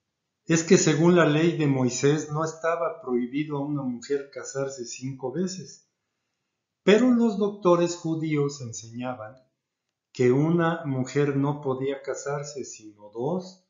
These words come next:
o a lo mucho tres veces. Ella llevaba ya cinco y ahora vivía con un hombre, pero no en un matrimonio legal.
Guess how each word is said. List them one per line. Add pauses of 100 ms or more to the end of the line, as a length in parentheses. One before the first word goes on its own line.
(520)
o
a
lo
mucho
tres
veces. (680)
Ella
llevaba
ya
cinco (680)
y
ahora
vivía
con
un
hombre, (280)
pero
no
en
un
matrimonio
legal.